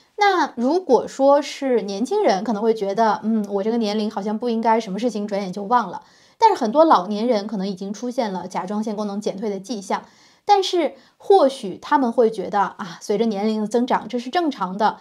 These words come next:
而没有真正的去检测甲状腺激素的水平。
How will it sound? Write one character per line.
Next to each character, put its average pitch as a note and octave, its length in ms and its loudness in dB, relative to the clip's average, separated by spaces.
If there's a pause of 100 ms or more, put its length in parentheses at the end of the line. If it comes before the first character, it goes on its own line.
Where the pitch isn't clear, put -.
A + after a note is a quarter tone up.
(140)
而 G#3 160 -2
没 G3+ 180 -4
有 C4 160 2
真 A#3+ 160 -2
正 A#3+ 180 -2
的 F3+ 140 -6
去 G3 160 -10
检 - 220 -6
测 G#3+ 200 -6
甲 G3 220 -6
状 D#4 160 0
腺 F4 180 4
激 G#3+ 120 0
素 G#3+ 160 -6
的 F#3 80 -6
水 - 200 -10
平。 - 280 -16